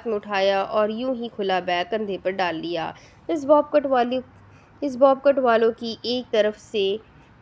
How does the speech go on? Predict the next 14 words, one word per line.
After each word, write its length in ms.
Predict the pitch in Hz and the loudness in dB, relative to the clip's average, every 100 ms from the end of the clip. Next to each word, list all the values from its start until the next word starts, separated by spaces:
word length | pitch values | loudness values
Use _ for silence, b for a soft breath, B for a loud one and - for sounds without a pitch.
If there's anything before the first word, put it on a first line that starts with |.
| - | -4
उस 120 | 320 | 0
बॉबकट 380 | 277 277 277 277 | 4 4 2 2
वालों 320 | 262 233 262 | 4 4 4
की 240 | 254 247 - | 0 -6 -4
एक 220 | 247 240 | -4 -2
तर-, 260 | 254 226 202 | -2 -4 -2
वालों 320 | 220 226 254 | -2 2 0
की 200 | 254 240 - | -2 -10 -6
एक 160 | 240 240 | -6 -4
तरफ 200 | 220 202 | -6 -6
से 140 | - 214 | -4 -4
होते 340 | 214 190 190 | -2 -4 -4
हुए 340 | 196 190 180 | -4 -2 -4
गुजरी। 440 | 185 214 220 208 | -2 -4 -6 -8